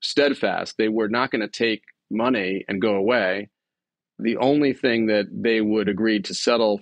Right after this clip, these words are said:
for would be all the available money, but more importantly, the ability to use and disclose the documents that we obtained during discovery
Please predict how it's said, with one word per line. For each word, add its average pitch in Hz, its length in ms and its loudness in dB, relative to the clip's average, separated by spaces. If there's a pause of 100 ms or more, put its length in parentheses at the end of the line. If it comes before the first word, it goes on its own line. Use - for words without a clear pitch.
for 98 260 0
would 95 220 -2
be 92 420 0 (160)
all 127 280 2
the 104 320 -2 (440)
available 120 600 2
money, 95 320 -4
but 104 300 -2
more 143 240 2
importantly, 120 560 -2
the 104 420 -2 (140)
ability 131 480 2
to 117 140 -2
use 120 580 0
and 107 240 -2
disclose 107 680 -2
the 98 340 -2 (120)
documents 107 800 -2
that 98 200 0
we 98 260 0
obtained 92 520 -4
during 98 200 -2
discovery 92 720 -2